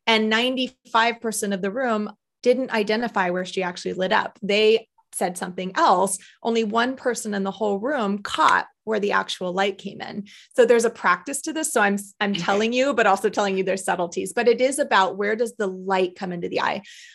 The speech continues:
Speaker 1: On the other hand, if I'm talking about photo shoots, which is one of my personal passions,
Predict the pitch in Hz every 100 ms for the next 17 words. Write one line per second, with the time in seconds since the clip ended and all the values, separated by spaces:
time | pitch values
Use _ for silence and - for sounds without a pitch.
0 | - 214 220 254 262 233 214 208 208 202
1 | 208 202 202 190 202 - 311 427 269 -
2 | 180 175 - 196 202 185 185 180 185 180
3 | 180 - 370 - 196 185 185 190 214 202
4 | 247